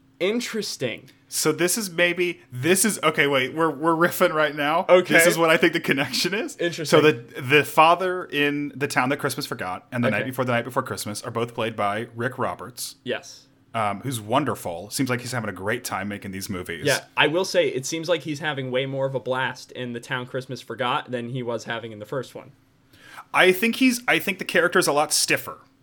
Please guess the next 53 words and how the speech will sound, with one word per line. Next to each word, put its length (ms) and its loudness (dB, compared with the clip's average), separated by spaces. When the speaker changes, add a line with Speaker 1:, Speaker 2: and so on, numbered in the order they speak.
Speaker 2:
I 60 4
Speaker 1:
Yeah. 80 4
Speaker 2:
think 180 -6
the 80 -8
character 280 0
is 100 0
a 40 0
lot, 580 0
uh, 400 0
a 40 -12
lot 140 -4
more 120 2
rigid. 480 -2
I 140 6
think, 440 0
um, 260 0
I, 120 -6
yeah, 160 0
I'm 40 0
gonna 120 4
come 120 -2
back 160 2
to 80 -18
that. 180 -14
Okay, 220 2
now 200 8
I 100 8
think 280 0
maybe 260 4
that 140 4
The 80 -2
Town 240 0
Christmas 260 -4
Forgot 380 2
is 100 -2
all 240 0
a 60 0
dream 520 -4
inside 480 2
the 80 -2
head 200 0
of 120 -4
the 60 -10
father 380 -2
from 160 -8
The 80 -4
Night 180 0
Before, 280 -4
The 80 -6
Night 200 -4
Before 200 -10
Christmas. 520 -4
Speaker 1:
Gotcha. 120 -4